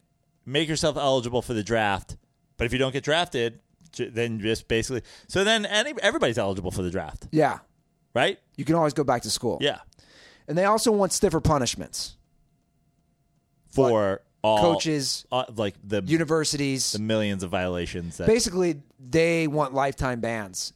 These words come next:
Speaker 2: in possible place for
Speaker 1: f-, for people just giving money, offering
Speaker 2: coaches
Speaker 1: yeah.
Speaker 2: in particular.
Speaker 1: Yeah.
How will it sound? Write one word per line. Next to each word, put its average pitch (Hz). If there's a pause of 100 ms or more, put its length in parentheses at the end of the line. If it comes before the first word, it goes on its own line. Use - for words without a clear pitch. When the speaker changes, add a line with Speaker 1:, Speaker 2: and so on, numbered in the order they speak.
(100)
Speaker 2:
in 107
possible 107
place 85
for 107
Speaker 1:
f-, - (120)
for 127
people 117
just 104
giving 104
money, 101
offering 98
Speaker 2:
coaches 98
Speaker 1:
yeah. 101
Speaker 2:
in -
particular. 104
Speaker 1:
Yeah. 107